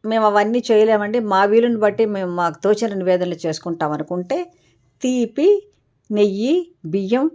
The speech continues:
ఇటువంటి వస్తువులను ఉపయోగించి చేసుకోవడం సర్వశ్రేయస్కరం. కారం నివేదనలు పెట్టవద్దు. చప్పని నివేదనలు,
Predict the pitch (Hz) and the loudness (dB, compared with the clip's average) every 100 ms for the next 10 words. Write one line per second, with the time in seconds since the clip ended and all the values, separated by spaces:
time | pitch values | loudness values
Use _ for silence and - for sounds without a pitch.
0 | - 190 202 190 180 202 - 320 302 190 | -2 0 0 2 0 0 2 0 2 0
1 | 185 190 180 180 294 339 - 175 175 170 | 0 -2 -2 -4 -4 -6 0 0 0 -2
2 | 185 294 - - 175 165 170 147 139 - | -2 -2 -8 -2 0 0 -2 -4 -4 -6
3 | 165 254 - - _ _ 214 240 311 285 | -6 -6 -10 -20 _ _ 2 4 4 4
4 | 226 214 202 190 202 - - 151 123 - | 4 4 4 0 -2 -4 -4 -4 -6 -8
5 | - _ _ _ - 214 - 277 277 240 | -18 _ _ _ -2 -2 2 2 2 2
6 | 220 208 202 214 359 | 0 0 -2 -2 -2